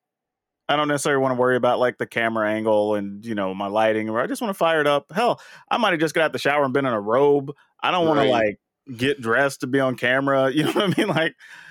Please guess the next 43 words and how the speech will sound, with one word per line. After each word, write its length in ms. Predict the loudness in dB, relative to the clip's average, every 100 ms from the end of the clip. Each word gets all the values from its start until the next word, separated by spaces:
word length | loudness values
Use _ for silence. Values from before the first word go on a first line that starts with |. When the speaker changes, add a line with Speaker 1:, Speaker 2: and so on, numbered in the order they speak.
| -18 _ _ -6
Speaker 1:
I 120 | -2
just 140 | 0 0
wanna 180 | -2
do 160 | 0 2
my 160 | 2 0
thing 280 | 0 0
and 80 | 0
then 100 | 0
go 100 | 0
to 80 | 0
bed, 400 | 0 -2 -2 -14 _ _ -6
you 140 | -4
know? 120 | -4
Speaker 2:
Or, 280 | -4 -4 -2
or 40 | 0
maybe 320 | 0 0 -2
you 100 | -4
do 180 | -2 -2
like 200 | -2 -2
a 240 | -2 -2
Fred 340 | -4 -4 -4
Sanford 560 | -4 -2 -2 -2 -4 -4
and 160 | -6 -6
turn 180 | -6 -4
on 180 | -4
your 80 | -6
smoking 440 | -6 -2 -2 -2 -6
jacket. 600 | -2 -2 -2 -8 -8 -10
<laughs> 80 | -4 -2 -2
Speaker 1:
Yeah, 260 | 0 0 0
exactly. 440 | 0 0 0 -2
Speaker 2:
And 220 | -2 -2
Speaker 1:
I 20 | 0
mean, 120 | 0
Speaker 2:
would 200 | 0 2
Speaker 1:
you 60 |
Speaker 2:
I 40 | 0
Speaker 1:
know. 40 |
Speaker 2:
be 120 | -2 -8
sure? 520 | -8 -8 -8 -10 -16 -20 _ _ _ _ _ _ -4
Speaker 1:
So, 340 | 0 0 0
I 60 | -4
mean, 460 | -4 -6 -8 -12